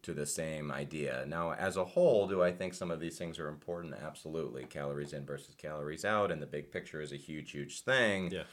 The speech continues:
Speaker 1: You know, at the same time, you know, well, what if, what if I have a, a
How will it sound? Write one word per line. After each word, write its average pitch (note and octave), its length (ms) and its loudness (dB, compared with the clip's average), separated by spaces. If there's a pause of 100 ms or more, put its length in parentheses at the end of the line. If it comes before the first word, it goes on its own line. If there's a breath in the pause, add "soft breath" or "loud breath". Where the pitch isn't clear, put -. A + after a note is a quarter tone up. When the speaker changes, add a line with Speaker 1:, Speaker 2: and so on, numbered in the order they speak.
(320 loud breath)
Speaker 1:
You F2 100 0
know, F2+ 140 4
at F2 100 4
the - 80 -4
same B2+ 260 -2
time, F#2+ 420 -4
you G#2 120 -4
know, G#2+ 440 -2
well, B2+ 200 -6
what C#3 160 -4
if, C#3+ 160 0
what D#3 100 -2
if C#3+ 120 -2
I C#3+ 80 0
have C3+ 140 0
a, B2+ 160 2 (140)
a A2+ 100 -4